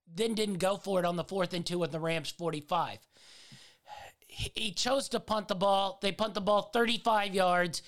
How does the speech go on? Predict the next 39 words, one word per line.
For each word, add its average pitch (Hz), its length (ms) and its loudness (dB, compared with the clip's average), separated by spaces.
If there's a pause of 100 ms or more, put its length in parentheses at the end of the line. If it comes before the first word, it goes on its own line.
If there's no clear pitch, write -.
(120)
to 185 100 -4
the 180 80 0
fifteen-yard 180 720 0
line. 120 280 -4 (100)
They 190 200 -2
essentially 208 440 -2
gained 185 280 -2
twenty 214 300 0
yards 180 320 2
of 151 120 -8
field 175 240 -2
position 147 440 -8
there. 143 260 -4 (840)
I, 214 300 0
I 214 100 0
just, 208 440 -4
I 214 120 0
don't 233 260 2
understand 208 600 2
that. 185 280 0 (480)
Uh, 180 200 0 (680)
you're 208 180 2
a 220 60 2
team 240 240 0
that's 214 200 -2
based 196 680 -2
on 170 460 0
being 190 240 2
able 175 260 0
to 175 140 -2
get 180 240 0
those 180 200 0
sort 180 240 0
of 156 80 -6
yardage 170 600 2
a-, - 40 -6
and 160 440 -2
creativity 175 720 0
plays. 165 540 0